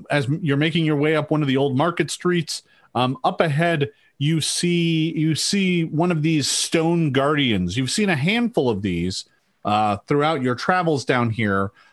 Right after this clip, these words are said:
uh, always kind of making their way down the stairs and through Kobold Town. Where to, what their purpose is, you have no idea, but they always say the same thing. This one is marching down through the street, and it looks kind of confused, and, and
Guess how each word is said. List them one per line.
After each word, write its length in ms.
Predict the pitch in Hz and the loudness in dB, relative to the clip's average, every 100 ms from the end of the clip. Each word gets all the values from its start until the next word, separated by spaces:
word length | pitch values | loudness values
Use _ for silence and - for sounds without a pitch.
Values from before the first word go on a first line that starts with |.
| _ | _
uh, 240 | 120 113 110 | 0 0 0
always 460 | - 196 254 240 196 | 0 2 2 0 0
kind 240 | 208 208 | 0 2
of 100 | 180 | 2
making 300 | 156 196 208 | 2 2 2
their 120 | 190 185 | 2 2
way 140 | 180 | 2
down 240 | 170 180 | 2 2
the 80 | 165 | 0
stairs 440 | - 175 175 160 147 | 0 0 0 0 0
and 160 | 135 | -2
through 180 | 160 147 | -2 -2
Kobold 420 | 151 147 131 113 | 0 0 2 0
Town. 340 | - 98 87 90 | 0 0 0 0
Where 200 | 175 202 | 0 0
to, 340 | - 214 214 208 | 0 0 2 2
what 220 | 180 185 | 0 0
their 120 | 180 | -2
purpose 400 | - 196 185 175 | 0 -2 -2 -2
is, 180 | 185 170 | 0 0
you 80 | 165 | 0
have 100 | 147 | 0
no 180 | 151 147 | 0 2
idea, 340 | 127 113 95 | 2 0 0
but 100 | 117 | 0
they 100 | 147 | 0
always 380 | 175 226 226 202 | 2 2 0 0
say 160 | 196 190 | 0 0
the 140 | 170 | -2
same 360 | - 160 160 147 | -2 -2 0 -2
thing. 440 | - 123 76 78 - _ _ _ _ - | -2 -2 -2 -8 -14 _ _ _ _ -2
This 240 | 247 220 | 0 2
one 340 | 185 214 302 - _ _ _ - | 2 2 -2 -6 _ _ _ -4
is 400 | 160 156 143 127 | 0 2 0 0
marching 460 | 147 180 185 180 165 | 0 0 0 0 2
down 260 | 170 170 | 2 0
through 140 | 160 147 | 0 -2
the 100 | 139 | -4
street, 420 | - 160 165 156 | -2 -2 0 0
and 100 | 139 | -2
it 80 | - | -2
looks 240 | 185 180 - | -4 -4 -2
kind 220 | 208 196 | 0 0
of 100 | 170 | 0
confused, 760 | 175 147 - 214 208 175 120 139 | -2 -2 0 0 2 0 0 0
and, 260 | 123 127 - | 0 -2 -4
and 180 | 160 | -6